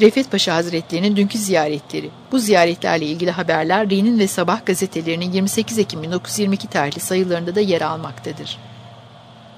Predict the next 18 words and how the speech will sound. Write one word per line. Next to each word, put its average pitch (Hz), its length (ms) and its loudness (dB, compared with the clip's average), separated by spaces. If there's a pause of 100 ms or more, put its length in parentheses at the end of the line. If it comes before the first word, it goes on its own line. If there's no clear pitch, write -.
(680)
Kurtuluş 262 340 2
Savaşı 294 380 4
İstanbul'dan 226 720 4
gitmemek 240 440 2
için 226 200 2
torpil 202 420 -2
arayan 175 440 2
gençler 180 420 -2
yerine 262 400 2 (240)
İstanbul'dan 226 640 2
Anadolu'ya 233 480 2
gidip 208 300 0
hizmet 214 300 0
etmek 190 320 -2
isteyen 185 460 -2
bir 180 100 -2
gençlik 170 480 -4
yaratmıştır. - 840 -4